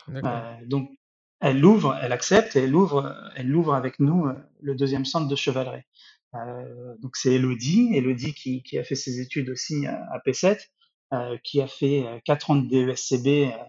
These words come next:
Speaker 2: en sortie, en sortie d'études et qui est, euh, assez costaud en chirurgie. Et Elodie nous a amené, euh, une structure qu'on, qu'on n'avait pas, euh, une organisation,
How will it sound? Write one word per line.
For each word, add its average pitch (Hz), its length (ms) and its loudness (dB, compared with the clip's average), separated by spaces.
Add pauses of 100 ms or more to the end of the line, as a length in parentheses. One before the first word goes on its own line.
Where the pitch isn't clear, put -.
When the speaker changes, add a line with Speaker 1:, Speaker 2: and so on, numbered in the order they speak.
(240)
Speaker 2:
en 127 120 -12
sortie, 131 520 -6 (220)
en 123 80 -6
sortie 127 320 -6
d'études 180 420 0
et 127 80 -6
qui 135 260 -8
est, 143 100 -8
euh, 139 40 -8 (640)
assez 135 300 -2
costaud 160 520 4
en 139 120 0
chirurgie. 139 640 0
Et 123 220 -6 (720)
Elodie 135 400 6
nous 143 260 8
a 139 40 8
amené, 143 580 4
euh, 131 260 -2 (560)
une 135 160 0
structure 185 800 0 (720)
qu'on, 160 180 -10
qu'on 151 160 0
n'avait 139 280 4
pas, - 280 0 (380)
euh, 117 300 -2
une 135 180 2
organisation, 135 840 2